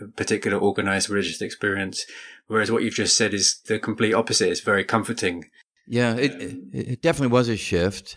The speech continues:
Speaker 2: And, you know, I think you need to be fluid in your perspective about things in the world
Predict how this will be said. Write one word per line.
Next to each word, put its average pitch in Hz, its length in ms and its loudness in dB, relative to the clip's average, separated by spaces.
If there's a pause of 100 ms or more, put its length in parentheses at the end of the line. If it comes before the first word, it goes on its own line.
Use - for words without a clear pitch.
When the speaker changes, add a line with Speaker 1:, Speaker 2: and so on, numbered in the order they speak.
(160)
Speaker 2:
And, 95 560 2
you 160 120 -4
know, 127 200 2
I 104 100 2
think 110 460 0
you 110 260 0
need 117 320 4
to - 80 -6
be 107 140 2
fluid 92 480 0
in 92 100 0
your 90 140 2
perspective 101 960 -2
about 87 400 0
things 92 340 2
in 92 80 2
the 90 80 2
world 82 500 0